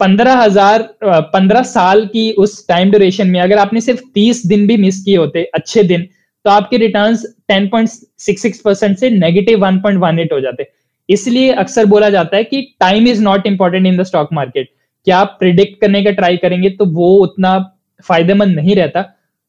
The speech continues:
ज्यादा इंपॉर्टेंट ये है कि आप मार्केट में बने रहें, वहां पे कंसिस्टेंटली निवेश करते रहें, and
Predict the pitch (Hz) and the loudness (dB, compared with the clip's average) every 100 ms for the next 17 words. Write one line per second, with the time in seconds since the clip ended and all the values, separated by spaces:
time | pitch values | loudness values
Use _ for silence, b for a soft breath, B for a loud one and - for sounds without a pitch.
0 | - 131 160 180 240 226 208 220 214 214 | -10 -2 0 2 0 2 0 0 0 0
1 | 220 226 240 247 190 170 160 170 214 208 | 0 0 0 -2 -2 -2 0 0 -2 -2
2 | 220 156 151 185 185 185 196 _ _ - | -4 -2 -2 -2 -2 -2 -6 _ _ -8
3 | 156 170 165 208 180 175 175 - 196 220 | -4 -2 -2 -2 -2 -4 -6 -4 -2 0
4 | 185 160 185 - 180 175 165 202 - _ | 0 0 -2 0 -4 -2 -2 -2 -6 _
5 | _ 175 175 180 | _ -4 -2 -2